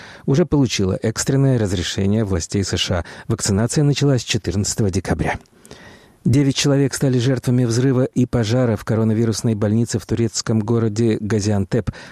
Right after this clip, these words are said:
сообщило агентство «Анадолу» со ссылкой на министра здравоохранения Турции. Взрыв произошёл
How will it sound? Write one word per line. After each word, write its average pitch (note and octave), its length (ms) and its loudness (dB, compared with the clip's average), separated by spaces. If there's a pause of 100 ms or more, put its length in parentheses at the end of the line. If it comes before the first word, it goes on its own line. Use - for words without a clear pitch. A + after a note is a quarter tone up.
(100)
сообщило A2+ 520 -2
агентство G#2 500 -2
«Анадолу» G#2 720 0
со G2+ 160 -2
ссылкой A#2+ 400 -2
на A2 80 2
министра G#2+ 440 0
здравоохранения G#2 760 -2
Турции. F2+ 460 -4 (480)
Взрыв A#2 360 0
произошёл A2+ 580 0